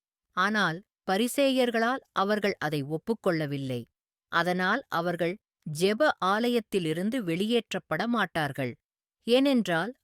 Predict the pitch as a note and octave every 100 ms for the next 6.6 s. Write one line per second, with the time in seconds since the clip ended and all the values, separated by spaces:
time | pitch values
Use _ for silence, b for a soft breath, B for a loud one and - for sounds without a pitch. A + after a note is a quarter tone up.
0 | _ G3 A3 A3 G#3+ F3 - G3+ C#4 D4+
1 | C#4 A#3+ - F3 A3 B3 A#3 - D#3+ -
2 | D#3 D3 G#3 - - E3 F#3+ A#3 C4 B3
3 | A3+ E3+ D3+ D3 F#3 - D3+ D#3+ A3 G3+
4 | F3 D#3 C#3+ B2+ A#2 _ _ _ _ _
5 | _ G3 G#3+ D4 E4 - C#4+ - E3+ -
6 | A3+ F#3+ D#3+ F3 D3